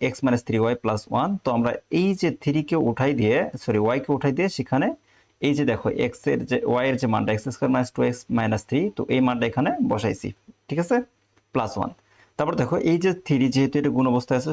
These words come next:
তো আমরা গুণ করে দিলাম, থ্রির সাথে x গুণ করলে থ্রি এক্স স্কয়ার, এই যে মাইনাস, এই যে মাইনাস হবে কি হবে? প্লাস হবে। থ্রির সাথে টু গুণ করলে, আহ, তিন দুগুণে ছয় এক্স এবং মাইনাস, মাইনাসে প্লাস, ওকে?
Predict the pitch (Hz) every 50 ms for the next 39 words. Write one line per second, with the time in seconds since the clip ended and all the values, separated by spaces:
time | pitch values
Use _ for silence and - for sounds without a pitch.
0 | 147 - - 147 131 131 127 120 127 123 120 120 113 117 131 139 143 143 135 127
1 | 147 131 131 123 120 120 127 123 120 127 117 - 131 123 117 110 107 139 120 -
2 | - 139 143 139 - - 143 131 - 131 107 110 113 113 117 123 127 143 160 175
3 | 170 - - - - 113 113 113 104 156 190 107 110 117 113 - - 117 - 139
4 | 135 151 190 190 - - 139 113 104 - 104 - - - _ - - - - -
5 | - - _ - - 156 165 - 185 175 180 180 - 170 156 151 147 143 156 165
6 | 170 170 - - - 135 127 120 120 117 - 139 131 123 117 123 120 120 - 120
7 | 127 156 180 175 - - - - - - 127 123 123 127 123 117 120 127 147 170
8 | 170 - - - - - - 135 123 117 113 113 117 - - 175 - - 311 -
9 | _ _ _ _ _ _ _ _ _ _ _ _ _ _ _ _ _ _ _ _
10 | _ _ _ _ _ _ _ _ _ _ _ _ _ _ _ _ _ _ _ _
11 | _ _ _ _ _ _ _ _ _ _ - - _ _ - 151 120 98 - -
12 | 135 156 208